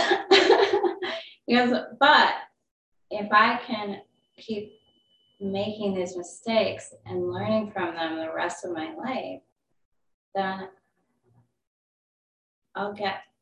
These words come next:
to a place where there aren't mistakes, where everything is accepted, you know, where everything is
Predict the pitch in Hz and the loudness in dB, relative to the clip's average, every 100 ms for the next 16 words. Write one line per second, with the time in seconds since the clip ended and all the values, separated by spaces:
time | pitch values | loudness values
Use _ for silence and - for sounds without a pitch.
0 | - - 220 208 - 170 175 180 - _ | -20 -8 -6 -6 -8 -8 -8 -8 -16 _
1 | _ - 185 180 180 180 - - 190 - | _ -8 -6 -4 -6 -8 -12 -12 -10 -6
2 | 269 - - 87 - - - _ _ _ | -6 -8 -16 -20 -20 -20 -20 _ _ _
3 | _ _ _ _ _ _ _ _ _ 202 | _ _ _ _ _ _ _ _ _ _
4 | 202 180 175 180 180 - _ - 214 269 | _ -12 -10 -10 -14 -20 _ -8 -6 -4
5 | 262 - - - - - _ _ _ _ | -6 -6 -12 -12 -16 -20 _ _ _ _
6 | - 175 - 165 _ - - _ _ _ | -20 -20 -20 -20 _ -20 -20 _ _ _
7 | _ 185 196 208 196 226 254 269 - 170 | _ -20 -18 -12 -10 -8 -8 -10 -10 -12
8 | 165 - | -12 -14